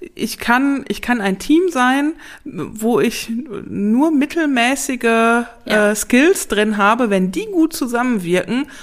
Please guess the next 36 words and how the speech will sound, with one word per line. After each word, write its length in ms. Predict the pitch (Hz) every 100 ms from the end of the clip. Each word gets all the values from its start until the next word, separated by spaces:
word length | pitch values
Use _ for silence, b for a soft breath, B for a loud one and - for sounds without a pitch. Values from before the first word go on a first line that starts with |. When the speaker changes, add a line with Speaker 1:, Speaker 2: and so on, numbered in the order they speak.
| B
Speaker 1:
schlagen 440 | - 208 208 202
die 60 | 180
jedes 440 | 170 240 277 -
Team 200 | - 214
mit 140 | 208 202
tollen 260 | 190 185
Talenten. 580 | 190 208 202 185 - 185 -
Speaker 2:
Ja. 60 |
Und 120 | 214
das 180 | 214 214
Wichtigste 400 | 220 220 220 214
ist 180 | - -
Leidenschaft 500 | 190 190 190 185 -
und 120 | 175
Commitment. 560 | - 170 - 170 175 -
Und, 400 | 180 180 175 -
äh, 240 | 180 175 175 B B B
davon 340 | - 202 214 190
hatten 220 | - 190
wir 400 | 185 - - -
extrem 560 | 180 - - 196 202
viel, 460 | - 185 180 226 262
ähm, 320 | 185 180 180 180
in 160 | 180
dieser, 420 | 175 170 180 175
in 120 | - 175
dieser 220 | 180 180
Runde, 280 | 190 220 220
die 160 | 190
wir 80 | 185
da 140 | 190
hatten. 240 | 185 - 202
Und 220 | 175 175
jeder 420 | 170 185 220 220
war 120 | 180
bereit 540 | 170 180 185 185 190